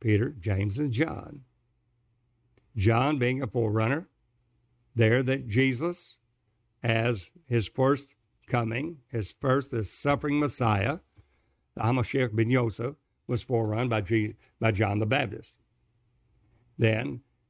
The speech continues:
Jesus' second coming, when it comes to the second advent, without sin and salvation for the salvation of his saints, is forerun by John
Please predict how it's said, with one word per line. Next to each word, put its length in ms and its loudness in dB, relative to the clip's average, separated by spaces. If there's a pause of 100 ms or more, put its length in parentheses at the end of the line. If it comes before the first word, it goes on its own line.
(140)
Jesus' 560 0
second 640 -2
coming, 520 -6
when 120 -10
it 60 -12
comes 240 -8
to 40 -10
the 80 -6
second 380 -6
advent, 400 -2 (120)
without 460 0 (380)
sin 280 2
and 200 0
salvation 600 0
for 100 -6
the 100 -4
salvation 560 0
of 120 2
his 140 2
saints, 480 -2 (640)
is 220 0
forerun 540 2
by 180 0
John 600 -2